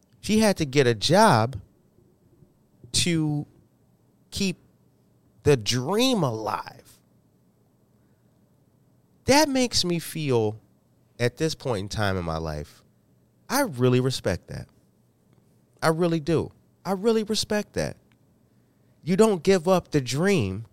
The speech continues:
You just find ways to keep it going. And, like, for me, like, uh,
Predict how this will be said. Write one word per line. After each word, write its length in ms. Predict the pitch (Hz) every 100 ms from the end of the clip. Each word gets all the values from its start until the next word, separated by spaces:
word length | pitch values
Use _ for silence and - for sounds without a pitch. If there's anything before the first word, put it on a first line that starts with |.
| _
You 160 | 123 180
just 180 | 180 -
find 260 | 160 147
ways 260 | 143 151 143
to 80 | 131
keep 300 | - 147 - _
it 240 | 160 170 -
going. 340 | 95 69 67 - _ _ _ _ _ _ -
And, 160 | 156 165
like, 320 | 170 156 -
for 200 | - 160
me, 400 | 170 226 196 160
like, 400 | 135 127 117 - - _ _ _ _ _ _ _ _ _ _ - - _ _ _ - _ -
uh, 200 | 107